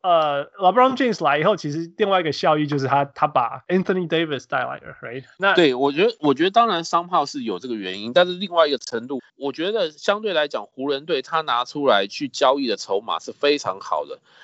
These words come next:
Speaker 2: 几乎把湖人的整个未来都给出去了啊。
Speaker 1: 嗯哼。
Speaker 2: 对吧？
Speaker 1: Yeah, yeah.
Speaker 2: Brandon Ingram 嘛，对不对？Lonzo-，Lonzo Ball，Lonzo Ball 就住在我家附近。<laughs>
Speaker 1: 哦，Chino
Speaker 2: 对不对？
Speaker 1: Hills？
Speaker 2: 对啊，Chino Hills 啊。
Speaker 1: Yeah, yeah,
Speaker 2: 我就住在 Chino Hills。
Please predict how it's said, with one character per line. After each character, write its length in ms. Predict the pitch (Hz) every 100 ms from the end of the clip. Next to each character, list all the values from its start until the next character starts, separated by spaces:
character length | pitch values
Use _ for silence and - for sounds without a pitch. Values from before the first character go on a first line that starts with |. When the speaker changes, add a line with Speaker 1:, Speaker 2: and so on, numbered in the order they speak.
| - -
Speaker 2:
几 140 | - 220
乎 100 | 101
把 220 | 123 117
湖 200 | - 139
人 140 | 139
的 60 | 143
整 160 | 123 92
个 80 | 107
未 260 | 156 139
来 200 | 101 95
都 100 | 95
给 220 | 87 82
出 180 | 78 101
去 180 | 78 95
了 160 | 82 76
啊。 140 | 78 - - -
Speaker 1:
嗯 160 | 143 120
哼。 260 | 113 120 -
Speaker 2:
对 180 | 120 104
吧？ 240 | 90 80 -
Speaker 1:
Yeah, 180 | 214 - -
yeah. 100 | 156
Speaker 2:
Brandon 280 | 156 175 175
Ingram 440 | 180 143 139 104
嘛， 220 | 92 85
对 120 | 90 139
不 60 |
对？ 160 | 139 101
Lonzo-，Lonzo 920 | 139 165 165 160 - 131 156 156 156
Ball，Lonzo 480 | 151 120 143 185 190
Ball 160 | 185 170
就 100 | 165
住 160 | 160
在 140 | 147 120
我 120 | 92
家 200 | 107 110
附 180 | 110 95
近。 160 | 98 98
<laughs> 60 | -
Speaker 1:
哦， 600 | 147 151 - - 190 -
Chino 280 | - 190 196
Speaker 2:
对 100 | 185
不 60 | 254
对？ 160 | 185
Speaker 1:
Hills？ 60 | 107 -
Speaker 2:
对 160 | 226
啊， 60 | 240
Chino 340 | - 214 214 208
Hills 400 | 190 120 - 95
啊。 120 | 95
Speaker 1:
Yeah, 320 | 190 196 175
yeah, 40 | 123
Speaker 2:
我 100 | -
就 120 | 156
住 100 | 131
在 80 | 151
Chino 280 | 135 135 131
Hills。 420 | 135 92 - -